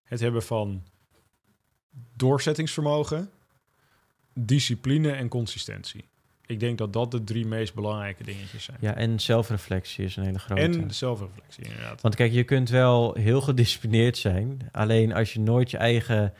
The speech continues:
Speaker 2: eh, fouten kunt inzien of je eigen, eh, misstappen.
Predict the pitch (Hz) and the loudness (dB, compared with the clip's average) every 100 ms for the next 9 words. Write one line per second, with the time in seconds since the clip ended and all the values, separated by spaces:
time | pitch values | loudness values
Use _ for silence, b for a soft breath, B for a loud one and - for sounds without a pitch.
0 | b b b - 85 98 98 98 - 113 | b b b -12 -6 -4 -2 -2 0 2
1 | 110 113 110 107 101 - 104 98 107 101 | 4 4 2 0 0 0 0 0 -2 -2
2 | - 104 107 101 104 101 101 - 104 98 | -2 0 2 2 2 4 2 0 0 2
3 | 98 98 98 101 98 _ _ 110 139 - | 2 2 2 0 -4 _ _ 0 2 2
4 | 107 95 101 107 | 0 0 0 -2